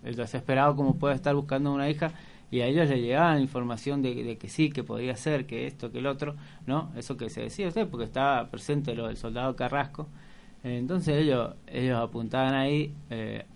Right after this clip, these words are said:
aparte de que ya venían con al-, con algunos antecedentes de, de,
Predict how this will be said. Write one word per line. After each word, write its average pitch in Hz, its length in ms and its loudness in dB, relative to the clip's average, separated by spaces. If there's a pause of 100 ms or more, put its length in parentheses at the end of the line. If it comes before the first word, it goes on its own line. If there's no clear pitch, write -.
(680)
aparte 143 720 4
de 139 180 6
que 151 160 4
ya 135 140 4
venían 143 380 2
con 139 160 4
al-, 123 120 0
con 127 140 0
algunos 131 360 2
antecedentes 143 680 2
de, 123 340 0 (460)
de, 113 1000 -2